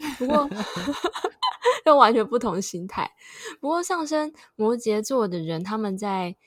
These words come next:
年老的时候，因为他们年轻时候累积了非常多的努力，所以他们年老的时候，大部分都可以过上，呃，物质很充足，然后很舒适、很安逸的生活，大概是一种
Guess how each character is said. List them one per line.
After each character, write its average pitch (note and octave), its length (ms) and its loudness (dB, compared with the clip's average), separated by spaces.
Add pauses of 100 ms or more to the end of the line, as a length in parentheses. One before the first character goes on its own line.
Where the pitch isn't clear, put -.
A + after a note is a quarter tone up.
(180)
年 G3 440 -4
老 D#3+ 280 2
的 F#3 140 -8
时 E3 240 -10
候， F3+ 260 -4
因 G3 140 -6
为 A3 200 -2
他 G3+ 160 -8
们 G3 220 -4
年 E3+ 200 -6
轻 G3 240 -6
时 E3+ 200 -8
候 F3+ 160 -6
累 D#3+ 200 -8
积 F3 260 -8
了 D#3 140 -6
非 E3+ 140 -10
常 D#3 220 -10
多 D#3+ 140 -8
的 D3+ 300 -10 (280)
努 E3 260 -4
力， F3 260 -8 (560)
所 - 140 -4
以 C#4+ 40 -2
他 C4+ 140 -6
们 C4 160 -4
年 G#3 180 -4
老 F#3 160 -2
的 D#3 200 -8
时 - 240 -10
候， F3+ 380 -4 (300)
大 C4+ 160 -4
部 B3+ 60 -12
分 B3 160 -4
都 A#3 100 -2
可 A3+ 140 -8
以 E3+ 100 -6
过 F#3+ 280 -6
上， F#3+ 360 -4 (280)
呃， E3+ 220 -8
物 A3+ 120 0
质 E3+ 200 -8
很 D3 200 -8
充 F#3 320 -8
足， D#3 260 -10
然 D3+ 120 -10
后 F3+ 120 -6
很 E3+ 240 -8
舒 F3 260 -10
适、 F3+ 420 -8 (240)
很 - 220 -14
安 F3+ 220 -6
逸 F3+ 80 -8
的 D3+ 160 -10
生 D3+ 300 -12
活， - 240 -12 (260)
大 A#3+ 100 -8
概 A3+ 160 -6
是 G#3 200 -8
一 G3 80 -4
种 F3 240 -10